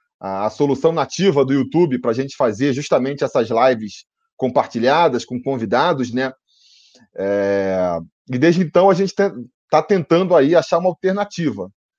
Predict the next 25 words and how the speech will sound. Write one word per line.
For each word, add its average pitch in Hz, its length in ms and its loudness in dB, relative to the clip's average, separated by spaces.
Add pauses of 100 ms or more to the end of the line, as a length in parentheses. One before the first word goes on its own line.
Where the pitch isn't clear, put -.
(180)
Você 104 240 -6
pega 139 300 2
aí, 143 80 2
você 147 200 -6
consegue 143 340 -4
ver 139 120 -4
que - 100 -18
canais 131 540 0 (840)
mais, 104 720 -4 (880)
como 110 160 -6
é - 20 -4
que - 80 -8
a 123 40 -2
gente 113 120 -12
pode 117 220 0
falar? 104 400 2 (380)
Mais 110 360 -2
afirmados 123 760 0
já 131 240 2
aí, 135 340 2
que - 160 -16
já 104 140 -2
tem 123 240 -2
ali 113 180 0
um, 101 400 -6